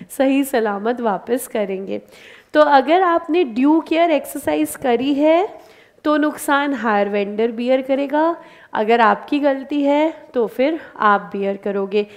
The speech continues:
बेलर बेली का normal law यहाँ पर हमने लगाया हुआ है। अब गलती किसकी है वो तो कैसे पता चलेगा?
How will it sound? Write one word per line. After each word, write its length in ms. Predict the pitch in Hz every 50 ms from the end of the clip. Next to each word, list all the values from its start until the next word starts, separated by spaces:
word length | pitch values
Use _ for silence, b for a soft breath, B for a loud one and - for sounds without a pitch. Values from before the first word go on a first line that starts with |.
| B B B B -
बेलर 380 | 208 247 269 277 285 330 359 339
बेली 360 | 269 311 302 294 294 311 311
का 140 | 302 349 339
normal 500 | 302 294 269 247 240 240 240 254 269 277
law 340 | 262 247 220 220 220 220 220 220 - - -
यहाँ 340 | 226 233 208 214 208 202 202 -
पर 100 | 220 214
हमने 440 | 220 220 196 190 196 214 254 294 277 - -
लगाया 400 | 220 214 196 202 196 185 180 185
हुआ 260 | 202 202 202 214 214
है। 140 | - - 214 - B B B B B B B B B B B
अब 220 | - 247 226 220 208 262
गलती 380 | 254 247 247 247 - 320 339
किसकी 480 | 330 - 349 330 - - - 349 349 339
है 120 | 339 349 339
वो 180 | 294 294 294
तो 160 | - - 320 302
कैसे 360 | - 302 269 247 254 - 277
पता 260 | 240 240 233 240 220
चलेगा? 460 | 214 - 208 196 185 185 196 196 190